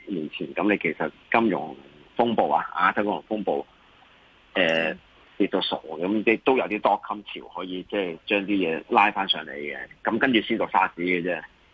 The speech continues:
Speaker 1: 咁我覺得依家正正上，正正就好似係，呃，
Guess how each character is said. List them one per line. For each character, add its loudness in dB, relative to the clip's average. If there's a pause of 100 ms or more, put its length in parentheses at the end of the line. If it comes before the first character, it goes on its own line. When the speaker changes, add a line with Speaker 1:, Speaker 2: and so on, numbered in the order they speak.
(420)
Speaker 1:
咁 4
我 2
覺 2
得 0
依 -2
家 4
正 -4
正 -4
上， -6 (300)
正 2
正 0
就 4
好 4
似 -6 (180)
係， 2
呃， 0